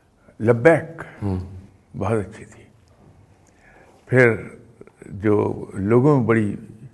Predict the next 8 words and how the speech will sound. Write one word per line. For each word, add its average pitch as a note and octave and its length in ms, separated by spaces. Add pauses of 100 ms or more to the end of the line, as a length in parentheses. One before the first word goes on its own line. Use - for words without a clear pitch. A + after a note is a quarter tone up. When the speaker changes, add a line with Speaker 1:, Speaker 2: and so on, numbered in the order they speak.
(180)
Speaker 2:
सही। - 260
Speaker 1:
अ, F#2 360 (260)
मकबूल A2 440
हुई, F#2+ 260 (160)
Speaker 2:
सही। - 360 (140)
Speaker 1:
अलीपुर A#2 380
कहली। F#2 500 (180)
Speaker 2:
सही। - 200